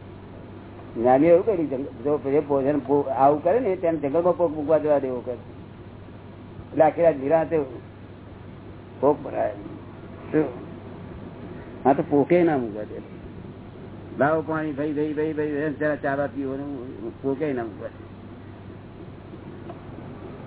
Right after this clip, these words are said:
આ તો બધું પઝલ છે, બધું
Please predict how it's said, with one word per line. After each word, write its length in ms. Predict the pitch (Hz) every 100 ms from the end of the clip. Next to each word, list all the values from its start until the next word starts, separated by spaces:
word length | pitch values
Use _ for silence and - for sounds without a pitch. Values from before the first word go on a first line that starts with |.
| - - - - - - - - - - - - - - -
આ 40 | 139
તો 80 | 202
બધું 200 | 233 180
પઝલ 360 | 147 160 170
છે, 220 | 139 165
બધું 300 | 156 147 139